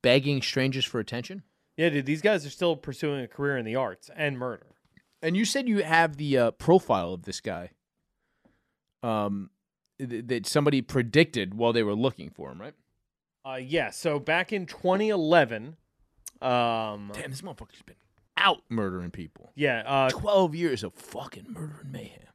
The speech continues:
Speaker 2: Okay, uh, so yeah, twenty eleven, just months after the bodies of four women were discovered near Gilgo Beach on Long Island's southern shore,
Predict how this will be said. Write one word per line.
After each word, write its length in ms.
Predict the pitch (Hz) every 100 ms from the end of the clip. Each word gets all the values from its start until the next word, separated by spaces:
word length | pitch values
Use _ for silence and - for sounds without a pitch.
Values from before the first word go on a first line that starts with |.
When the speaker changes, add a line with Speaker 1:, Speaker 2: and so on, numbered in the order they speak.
| - 143
Speaker 2:
Okay, 380 | 127 123 110 -
uh, 280 | 143 135 131
so 160 | -
yeah, 160 | 156 143
twenty 240 | - 170
eleven, 260 | 196 170 147
just 180 | 135 131
months 240 | 151 175
after 180 | 180 165
the 60 | 160
bodies 340 | 143 147 143 123
of 80 | -
four 280 | 175 196
women 260 | 175 165 151
were 80 | 139
discovered 440 | 123 - 139 131
near 200 | 123 127
Gilgo 400 | 120 123 117 117
Beach 340 | 110 113 113 -
on 240 | 131 120
Long 140 | 117 117
Island's 280 | 110 107
southern 280 | 120 110 113
shore, 360 | - 202 185